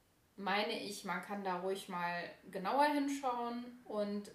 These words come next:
sich betrachten, wo denn im Einzelnen die Vorteile, vielleicht auch die Nachteile eines notariellen Nachlassverzeichnisses liegen. Und wir machen das wie immer am konkreten Fall.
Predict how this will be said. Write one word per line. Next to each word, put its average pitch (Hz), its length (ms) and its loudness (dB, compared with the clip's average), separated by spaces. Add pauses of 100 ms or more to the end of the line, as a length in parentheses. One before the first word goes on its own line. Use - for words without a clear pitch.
sich 196 360 -6
betrachten, 185 680 -6
wo 202 180 -6
denn 247 260 -4
im 269 160 -4
Einzelnen 185 520 -6
die 190 120 -10
Vorteile, 220 1120 -2 (840)
vielleicht 277 320 -2
auch - 100 -8
die 277 100 -2
Nachteile 190 600 -2
eines 208 280 -6
notariellen 190 680 -6
Nachlassverzeichnisses 170 1400 -8
liegen. 175 420 -10 (1700)
Und 269 100 4
wir 262 100 8
machen 262 280 4
das 226 200 0
wie 190 140 -4
immer 254 240 4
am 202 160 -2
konkreten 185 540 -6
Fall. 285 420 6